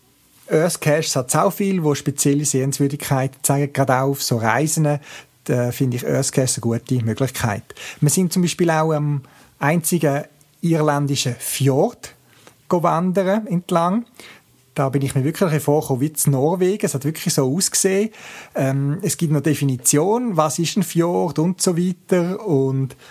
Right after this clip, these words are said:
all die Informationen über die Geologie und so weiter hat einem auch ein Earthcache gezeigt, wo ich nur das Listing gesehen habe, aber eben, es war zu weit gewesen, um in der ersten Woche, wo wir dort waren mit der Gruppe,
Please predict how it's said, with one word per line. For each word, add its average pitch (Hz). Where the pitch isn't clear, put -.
all 143
die 196
Informationen 160
über 147
die 127
Geologie 131
und 165
so 165
weiter 151
hat 127
einem 120
auch 131
ein 151
Earthcache 143
gezeigt, 143
wo 135
ich 135
nur 143
das 143
Listing 185
gesehen 175
habe, 170
aber 139
eben, 143
es 139
war 135
zu -
weit 131
gewesen, -
um 123
in 113
der 117
ersten 135
Woche, 139
wo 120
wir 113
dort 110
waren 123
mit 110
der 110
Gruppe, 113